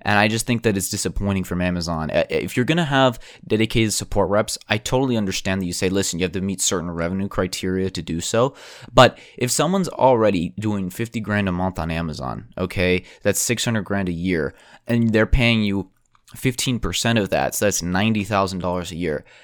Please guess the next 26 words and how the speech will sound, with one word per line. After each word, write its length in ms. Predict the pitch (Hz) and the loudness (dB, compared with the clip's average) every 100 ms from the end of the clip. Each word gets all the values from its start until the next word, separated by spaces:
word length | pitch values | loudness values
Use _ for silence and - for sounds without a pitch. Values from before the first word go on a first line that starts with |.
| _ - | _ -6
that 280 | 123 131 | -2 -2
should 200 | - 113 | -2 -6
be 200 | 101 98 | -6 -6
enough 520 | - 82 85 80 - - | -6 -6 -4 -4 -6 -16
for 240 | - - 92 | -16 -8 -4
you 240 | 87 85 | -4 -4
to 140 | - | -4
provide, 600 | - 92 85 82 80 80 - - - | -4 -2 0 0 0 -2 -6 -20 -8
uh, 260 | - 80 67 | -2 0 0
better 320 | 90 101 95 | 2 2 2
support 480 | - - - 85 - | 0 2 2 2 -6
than 140 | 90 | -6
what's 180 | 87 - | -6 -8
available 480 | 80 85 82 - 67 | -4 -2 -2 -6 -10
through 240 | - 87 | -8 -8
just 260 | 80 87 - | -6 -6 -4
the 80 | 87 | -4
regular, 560 | 87 85 85 80 82 - - | -2 -2 -2 -2 -4 -10 -10
uh, 180 | - 65 - | -4 -4 -2
case 380 | - 107 101 - | 0 2 2 0
log 440 | 90 73 69 69 - | -2 0 0 -2 -6
that 300 | 92 82 - | -2 -2 -2
takes 460 | 98 92 - - - - - | -4 -2 -4 -6 -8 -20 -16
forever, 640 | - 120 104 101 92 92 | 0 4 6 6 4 4
and 100 | 85 | 2
is 240 | 82 - | 0 -2